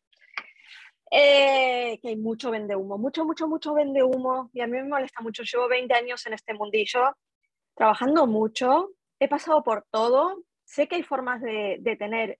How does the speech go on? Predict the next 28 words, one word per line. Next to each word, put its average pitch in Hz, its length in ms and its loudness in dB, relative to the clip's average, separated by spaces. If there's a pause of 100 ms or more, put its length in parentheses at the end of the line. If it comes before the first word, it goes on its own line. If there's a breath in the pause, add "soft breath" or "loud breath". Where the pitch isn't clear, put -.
eh, 202 580 -4
ingresos 240 520 0
pasivos, 233 440 -2
pero 277 120 0
los 220 180 -6
ingresos 262 540 2
pasivos 277 420 -4
no 254 120 -10
son 247 180 -8
tener 240 240 -4
cursos 220 380 -6
online. 185 580 0 (400)
A 240 80 2
los 226 120 0
cursos 330 320 -2
online 277 320 2
hay, 311 180 -2
hay 269 140 2
que 262 80 0
promocionarlos 240 1000 0 (220)
y 247 60 -8
trabajar 233 380 2
mucho 320 300 -4
para 269 160 -2
que 214 80 -12
se 226 220 -12
vendan. 220 400 -6
Ingresos 254 360 -4